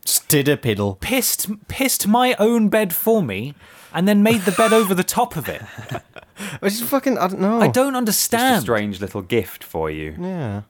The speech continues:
Speaker 2: It's just, it's weirded me out ever since because I can't explain it.
Speaker 3: Well, rightly so.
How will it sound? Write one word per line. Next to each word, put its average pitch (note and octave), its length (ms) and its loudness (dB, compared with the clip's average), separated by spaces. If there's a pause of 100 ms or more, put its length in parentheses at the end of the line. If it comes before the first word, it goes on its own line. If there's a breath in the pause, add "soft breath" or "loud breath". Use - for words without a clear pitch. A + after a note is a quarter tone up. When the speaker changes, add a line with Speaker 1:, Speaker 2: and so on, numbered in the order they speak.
(280)
Speaker 2:
It's D#3+ 260 -4
just, - 480 -4
it's D3 180 -6
weirded G3+ 520 0
me F#3+ 140 0
out E3+ 220 -2
ever C#3 220 -4
since A#2+ 440 -4
because - 280 -8
I B2+ 60 0
can't D#3 580 -2 (540)
explain F#2+ 400 -8
it. - 80 -20 (100)
Speaker 3:
Well, F#2+ 100 -6
rightly G2 260 -4
so. F2 340 -6